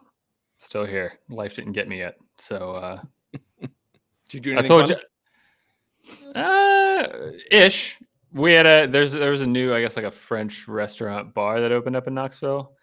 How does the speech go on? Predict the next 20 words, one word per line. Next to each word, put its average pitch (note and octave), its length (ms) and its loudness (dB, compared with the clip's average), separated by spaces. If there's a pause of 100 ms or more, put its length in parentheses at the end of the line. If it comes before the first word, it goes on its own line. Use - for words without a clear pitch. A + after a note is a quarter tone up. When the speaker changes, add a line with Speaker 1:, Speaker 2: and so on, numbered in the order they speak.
(380)
Speaker 1:
And G#2+ 280 -8
so G#2+ 120 -10
Riley G#2 260 -6
and G2 100 -10
I G2 100 -10
went G2 200 -12
to G#2 80 -18
go G2+ 300 -8
just - 120 -18
have G2+ 120 -12
a F#2+ 40 -16
drink F#2+ 480 -16
and G#2 120 -14
just - 100 -20
kinda F#2+ 160 -10
check G3 240 -14
out - 160 -10
the - 80 -20
new F#2+ 120 -12
space. - 480 -12